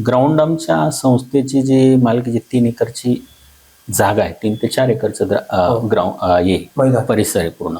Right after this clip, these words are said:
Speaker 2: अच्छा.
Speaker 1: त्याच्यामध्ये आता एक एकरचं ग्राउंड आम्ही खास खेळण्यासाठी केलंय.
Speaker 2: एक एकरचं?
Speaker 1: एक एकरचं पूर्ण.
Speaker 2: बरं.
Speaker 1: ते ग्राउंड फक्त विद्यार्थ्यांना त्यांच्या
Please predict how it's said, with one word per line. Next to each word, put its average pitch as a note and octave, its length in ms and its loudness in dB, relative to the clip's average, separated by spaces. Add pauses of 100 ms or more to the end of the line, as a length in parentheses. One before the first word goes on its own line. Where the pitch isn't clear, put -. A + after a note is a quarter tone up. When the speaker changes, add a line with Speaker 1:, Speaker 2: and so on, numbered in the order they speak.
(280)
Speaker 2:
अच्छा. C3 180 -4 (100)
Speaker 1:
त्याच्यामध्ये C#3+ 420 0
आता B2+ 160 -4
एक C3 200 0
एकरचं B2+ 480 -2
ग्राउंड C3 300 2
आम्ही C#3+ 160 -2
खास - 280 -16
खेळण्यासाठी A#2+ 580 -2
केलंय. G#2+ 300 2 (140)
Speaker 2:
एक F#3+ 160 4
एकरचं? B2+ 400 -2
Speaker 1:
एक A#2+ 160 -2
एकरचं F#2+ 380 -6 (300)
पूर्ण. - 220 -8
Speaker 2:
बरं. C3+ 240 0 (960)
Speaker 1:
ते A2 60 2
ग्राउंड A2+ 300 0
फक्त D3 260 -4
विद्यार्थ्यांना A2+ 680 0
त्यांच्या A2 440 -2